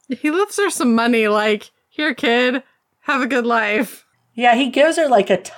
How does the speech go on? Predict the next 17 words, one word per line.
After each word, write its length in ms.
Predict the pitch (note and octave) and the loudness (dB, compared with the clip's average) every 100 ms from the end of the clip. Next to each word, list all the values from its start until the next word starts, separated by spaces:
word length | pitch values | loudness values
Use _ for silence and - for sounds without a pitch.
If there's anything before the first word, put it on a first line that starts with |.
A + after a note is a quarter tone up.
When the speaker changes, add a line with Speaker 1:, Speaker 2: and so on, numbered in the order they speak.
| - | -8
Speaker 2:
like, 240 | A3+ A3+ | -4 -4
an 80 | B3 | -4
obscene 480 | A#3+ G#3+ - G#3+ G#3+ | -6 -6 -8 -6 -4
amount 280 | F3+ D3+ D3+ | -2 -2 -2
of 80 | |
money. 440 | D#3 C#3+ C#3 C#3 - _ _ _ | -2 -2 -4 -12 -16 _ _ _
And 180 | - F#3+ | 0 2
then 360 | G#3 G#3 G3 F3+ | 4 4 2 -2
he 540 | G3 G#3+ G#3 G#3 F3+ _ - | -6 0 2 2 -2 _ -12
deposits 540 | - G#3 G#3 G#3+ G#3 | -2 4 4 2 0
her 160 | G#3+ G#3 | 4 4
in 40 | |
front 220 | G3+ G3+ | 4 4
of 140 | F#3+ F#3 | 4 2
Missus 320 | F#3+ G#3+ G3 | 2 2 0
Gregory's 540 | G3+ F#3 F#3+ F3 E3+ | 2 4 4 0 -2
house. 640 | - D#3 D#3+ E3 - - - | -4 0 0 0 -4 -14 -16